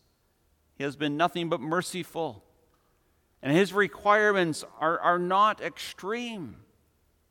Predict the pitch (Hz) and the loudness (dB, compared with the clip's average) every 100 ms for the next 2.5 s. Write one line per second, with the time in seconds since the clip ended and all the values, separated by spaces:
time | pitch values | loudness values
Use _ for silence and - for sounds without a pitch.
0 | _ _ _ _ - 160 208 226 202 196 | _ _ _ _ -10 -6 -2 0 2 2
1 | 170 202 220 214 160 175 147 196 180 190 | 2 4 6 4 2 2 2 2 0 -4
2 | 120 101 - - - | -4 -6 -12 -12 -14